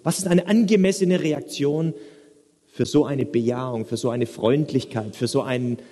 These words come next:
eine Freundschaft, für, für, für die Hand, die einem da gereicht wird? In der Bibel ist ja viel von der Gerechtigkeit Gottes die Rede.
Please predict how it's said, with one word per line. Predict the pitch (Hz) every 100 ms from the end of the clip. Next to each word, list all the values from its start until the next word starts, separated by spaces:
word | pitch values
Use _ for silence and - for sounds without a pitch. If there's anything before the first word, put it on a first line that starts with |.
| -
eine | - 120
Freundschaft, | - 110 160 170 143 -
für, | 131
für, | 127 135
für | 131 143
die | 170 139
Hand, | 160 180
die | 151
einem | 135 131 117
da | 127
gereicht | 123 113 113 127 -
wird? | - - - _ _ _ _ _ _ _ - - - - - - _ _ _ _ _
In | 160
der | 165
Bibel | 160 196 233 226
ist | 185 -
ja |
viel | 156 - 180 214 220
von | - 165 147
der | 147 139 143 - 143
Gerechtigkeit | 175 147 165 - - 196 - 143 151 -
Gottes | - 147 156 156 - -
die | 135 127
Rede. | 113 107 98 92